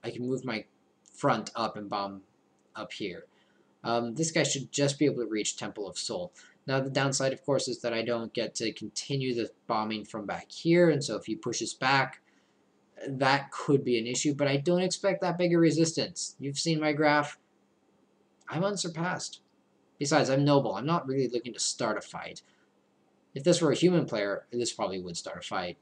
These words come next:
Computer player, mm, I don't know. I don't think he'll start a fight over this. Not on this difficulty. We'll see. At any rate, that is today's video. Um, base management and strategy. We're still doing research, neural grafting, which will give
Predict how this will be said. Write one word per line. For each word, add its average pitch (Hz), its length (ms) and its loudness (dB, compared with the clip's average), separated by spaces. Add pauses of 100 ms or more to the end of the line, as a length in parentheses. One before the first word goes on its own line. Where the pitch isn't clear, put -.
Computer 226 320 -4
player, 151 440 4 (100)
mm, 160 140 -4
I 160 140 -2
don't 147 140 0
know. 98 260 -6 (680)
I 151 40 -12
don't 165 200 -2
think 139 140 -4
he'll 113 120 -4
start 107 220 -4
a - 60 -10
fight 104 180 -4
over 92 160 -8
this. 90 340 -8
Not 156 180 4
on 123 120 4
this 98 140 -6
difficulty. - 720 -16 (480)
We'll 123 140 -4
see. 90 300 -8 (840)
At 185 100 4
any 247 160 6
rate, 196 340 8 (400)
that 214 260 12
is 202 160 8
today's 185 360 6
video. 233 540 6 (680)
Um, 165 380 8
base 190 260 4
management 202 460 0
and 180 100 -2
strategy. 170 680 2
We're 147 120 2
still 185 280 2
doing 165 200 4
research, 185 520 0
neural 151 320 4
grafting, 170 500 2
which - 260 -2
will 135 220 2
give 135 360 0